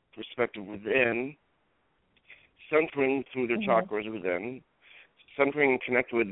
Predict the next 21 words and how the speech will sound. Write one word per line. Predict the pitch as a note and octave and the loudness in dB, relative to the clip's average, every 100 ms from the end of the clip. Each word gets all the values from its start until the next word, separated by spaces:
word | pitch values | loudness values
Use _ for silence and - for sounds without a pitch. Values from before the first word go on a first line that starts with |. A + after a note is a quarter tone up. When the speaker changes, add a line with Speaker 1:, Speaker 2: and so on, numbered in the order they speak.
| G2 - - | -6 -14 -2
Speaker 1:
with | A#2 A2+ | 2 4
Mother | A#2 A2+ A#2 | 4 4 4
Earth, | A#2+ G#2 A#2+ D3+ - - _ _ _ _ - | 4 4 4 2 -6 -20 _ _ _ _ -6
with | A#2 A#2 A2 | 2 2 2
her | B2 B2 | 0 0
heart, | B2 G2+ G2 A2+ - - - _ _ _ _ _ _ _ _ - - | 4 6 6 2 -6 -20 -20 _ _ _ _ _ _ _ _ -20 -14
Speaker 2:
Mm-hmm. | G#3+ G3 | -10 -6
Speaker 1:
that, | G3 A2+ A2 - - _ _ _ _ _ _ _ _ | 2 4 4 -2 -20 _ _ _ _ _ _ _ _
you | C3+ | -4
know, | C3 | 0
we, | C3 B2+ | 0 0
we, | A#2 B2 A2 A2 | -2 -4 -4 -6
we, | B2 C3 B2 A2 - _ | -2 -2 -2 -6 -12 _
we | B2 C3 B2+ B2 A#2 | -6 2 2 2 4
will | D#3 D#3+ C3 D3 | 6 6 6 4
and | B2+ B2+ - | 4 2 4
are | D#3+ D3+ E2 A2 B2+ - | 2 4 4 2 0 -8
moving | B2 B2+ A#2+ B2 - | -2 0 0 -2 0
forward. | F3+ B2+ - - - _ _ _ _ _ _ _ _ _ _ _ - | 2 2 -2 -12 -20 _ _ _ _ _ _ _ _ _ _ _ -10
Speaker 2:
Mm-hmm. | G#3+ G#3+ G3 D#3+ - _ _ _ _ _ _ | -8 -6 -8 -12 -18 _ _ _ _ _ _
Yeah, | G3+ A#3 | -4 -2